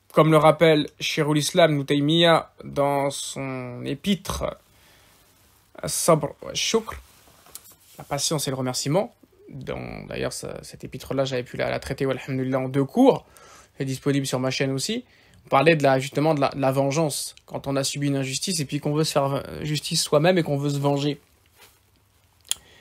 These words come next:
C'est pas interdit en islam, mais le problème, c'est que l'être humain, il vaut mieux qu'il s'en abstienne parce qu'il ne sait pas être juste et on va dépasser les limites.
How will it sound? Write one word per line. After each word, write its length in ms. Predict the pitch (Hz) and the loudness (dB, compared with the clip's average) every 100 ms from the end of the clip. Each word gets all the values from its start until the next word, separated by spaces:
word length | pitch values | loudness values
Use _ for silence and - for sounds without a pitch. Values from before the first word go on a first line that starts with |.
| - _ | -20 _
C'est 160 | - 170 | -6 2
pas 200 | 151 202 | 8 10
interdit 600 | 202 170 202 175 202 240 | 10 10 8 8 6 6
en 80 | 185 | 6
islam, 460 | 165 - 196 156 180 _ _ _ _ | 4 6 8 6 0 _ _ _ _
mais 60 | - | -6
le 60 | 160 | 0
problème, 460 | - 185 208 180 156 147 | 4 6 6 4 0 -4
c'est 180 | 170 | -6
que 60 | 160 | 0
l'être 220 | 160 151 | 0 2
humain, 300 | 175 185 160 - _ | 2 4 2 -2 _
il 80 | - | -8
vaut 80 | 156 | -4
mieux 140 | 170 | -4
qu'il 100 | 160 | -2
s'en 140 | 147 156 | 0 0
abstienne 480 | 170 - 190 165 139 | -2 2 2 2 4
parce 280 | 151 139 | 2 2
qu'il 180 | - 156 | -2 -4
ne 100 | 147 | -4
sait 160 | 139 147 | -4 0
pas 180 | 180 156 | 4 4
être 220 | - 147 | 2 -4
juste 260 | 151 160 | -4 -4
et 80 | 143 | -4
on 60 | 135 | -2
va 120 | 135 | -2
dépasser 400 | 143 156 151 165 | 0 4 4 4
les 120 | 151 | 0
limites. 380 | 139 135 131 | 0 -2 -4